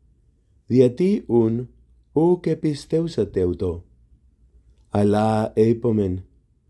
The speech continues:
ex anthropon, efobunto ton ochlon,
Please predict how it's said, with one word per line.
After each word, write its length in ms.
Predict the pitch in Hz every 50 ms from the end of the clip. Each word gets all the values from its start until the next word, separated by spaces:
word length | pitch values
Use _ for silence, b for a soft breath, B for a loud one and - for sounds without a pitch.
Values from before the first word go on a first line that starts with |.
| _ _
ex 180 | - 95 - -
anthropon, 680 | 110 104 95 - 123 139 147 139 - 151 135 123 117 - - _ _ _ _ _ _ _ _ _ _ _ _ _ - _ _ _
efobunto 720 | - 113 101 120 113 123 165 214 233 226 - - 85 90 92
ton 320 | - - 101 95 92 - -
ochlon, 500 | 104 110 113 - - 101 92 90 90